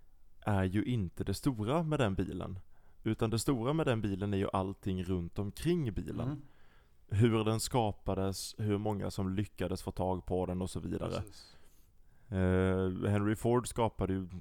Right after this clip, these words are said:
Speaker 1: i princip världens första, eh, inte världens första, han, han, han stal idén som andra använde om den här assembly line, vad ska man säga på
Speaker 2: Eh,
Speaker 1: svenska?
Speaker 2: b-,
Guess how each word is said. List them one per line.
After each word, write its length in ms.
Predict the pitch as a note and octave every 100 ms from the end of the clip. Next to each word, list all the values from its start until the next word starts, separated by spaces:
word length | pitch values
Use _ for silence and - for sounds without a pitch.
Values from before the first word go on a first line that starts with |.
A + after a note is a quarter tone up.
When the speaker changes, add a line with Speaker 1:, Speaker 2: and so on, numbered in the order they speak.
| -
Speaker 1:
i 120 | F#2+
princip 380 | - G2 G2 F#2+
världens 300 | G2 F#2+ G2
första, 440 | G2+ G2 - F#2+ F2 - - - - -
eh, 460 | G2 F#2 F#2+ F#2 F2+ - - - -
inte 320 | E3 G#3+ -
världens 480 | F#2 F3+ C3+ G2 G2+
första, 380 | - E3 - F2
han, 240 | F#2+ C3+
han, 300 | A#2+ B2+ D3+ -
han 180 | C#3
stal 460 | D#3+ - C#3+ F#3+ E3
idén 460 | C#3+ G2+ F#2+ F#2+ F#2+ - - - - -
som 220 | - A2
andra 340 | A2+ F#2+ G2
använde 600 | G2 A2 F2+ F#2 F2+ F#2+
om 460 | - G2 F2+ F2+ F2+ - - -
den 180 | F#2+ F#2
här 400 | F#2 F2+ F#2 F2+ - - - - - - - - - - - -
assembly 480 | A#2 - A#2+ C3 B2
line, 300 | A2+ A2 G2
vad 120 | F#2+
ska 100 | G2+
man 120 | G#2+ G#2+
säga 160 | A2
på 80 | -
Speaker 2:
Eh, 60 | A#2
Speaker 1:
svenska? 380 | A2 B2+ A2 D3+
Speaker 2:
b-, 340 | D#3 F3+ C#3+